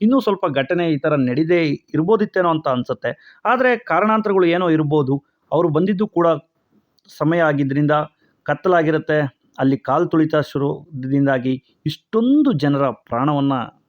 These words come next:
ಕಳ್ಕೊಳ್ಬೇಕಾಗಿದೆ ಸ್ನೇಹಿತರೆ. ನೋಡಿ, ಈಗ್ಲಾದ್ರೂ ನಾವು ಅರ್ಥ ಮಾಡ್ಕೋಬೇಕು.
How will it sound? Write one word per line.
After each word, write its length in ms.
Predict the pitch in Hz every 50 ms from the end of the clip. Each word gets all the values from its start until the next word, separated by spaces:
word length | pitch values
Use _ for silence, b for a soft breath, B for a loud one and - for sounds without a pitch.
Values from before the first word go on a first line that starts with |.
| _ _
ಕಳ್ಕೊಳ್ಬೇಕಾಗಿದೆ 800 | _ 120 123 117 - 135 123 117 120 113 - 110 104 104 101 104
ಸ್ನೇಹಿತರೆ. 760 | - - - 107 107 104 - - - - _ _ _ _ _ _ -
ನೋಡಿ, 260 | 160 190 190 196 190 175
ಈಗ್ಲಾದ್ರೂ 720 | 156 143 151 151 147 175 185 190 202 190 190 214 233 240
ನಾವು 200 | 214 202 196 180
ಅರ್ಥ 200 | 156 - - 180
ಮಾಡ್ಕೋಬೇಕು. 720 | 180 175 170 165 165 175 165 151 160 156 156 156 156 147